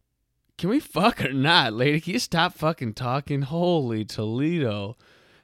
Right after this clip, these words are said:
Like, you were just sounding dumber by the minute. Holy fuck. So we fucked. And that might have been the last <laughs> time I ever had sex with a white lady, 'cause that shit is fucking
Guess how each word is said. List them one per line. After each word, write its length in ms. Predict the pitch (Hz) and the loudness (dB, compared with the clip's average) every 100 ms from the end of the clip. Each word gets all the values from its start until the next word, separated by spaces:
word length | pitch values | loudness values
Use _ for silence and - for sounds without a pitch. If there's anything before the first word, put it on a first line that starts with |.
| - | -10
Like, 180 | 117 147 | -8 -2
you 80 | |
were 80 | 208 | 0
just 340 | 143 123 113 - | 0 -2 -4 -4
sounding 440 | 165 151 123 107 | -2 0 -2 -4
dumber 400 | 104 135 160 135 | -4 -2 0 -2
by 160 | 113 107 | -2 -4
the 120 | 101 | -4
minute. 560 | 107 127 202 170 101 | -2 0 2 0 -4
Holy 360 | 117 160 180 120 | -10 -8 -6 -6
fuck. 540 | 104 - 185 127 - _ _ _ _ _ _ _ | -8 -6 -4 -4 -8 _ _ _ _ _ _ _
So 140 | - 175 | -8 -4
we 80 | 185 | -4
fucked. 580 | - 113 110 - - - 143 _ _ _ _ _ _ _ _ - | -2 -2 -2 -6 -20 -20 -20 _ _ _ _ _ _ _ _ -12
And 440 | 120 127 120 113 113 | -6 -2 -2 -2 -2
that 440 | 123 147 160 139 | 0 2 2 0
might 360 | 117 127 151 160 | -2 -2 0 -2
have 140 | 131 | -2
been 200 | 123 123 | -2 0
the 60 | 117 | 0
last 540 | 110 113 127 135 - _ | 0 2 0 -2 -12 _
<laughs> 60 | |
time 340 | - 143 131 - | -4 -2 0 -2
I 180 | 117 127 | -2 -2
ever 180 | 139 139 | 0 -2
had 260 | 170 156 | -2 -2
sex 440 | 131 131 160 131 - | -4 -4 -2 -4 -6
with 180 | 123 123 | -6 -2
a 80 | |
white 260 | 107 110 123 | -2 -2 -2
lady, 300 | 104 98 101 | -4 -6 -8
'cause 220 | - 104 | -10 -8
that 180 | 127 - | -6 -6
shit 240 | - 101 | -6 -8
is 160 | 92 92 | -8 -12
fucking 600 | - 101 101 98 92 107 | -10 -10 -10 -12 -12 -12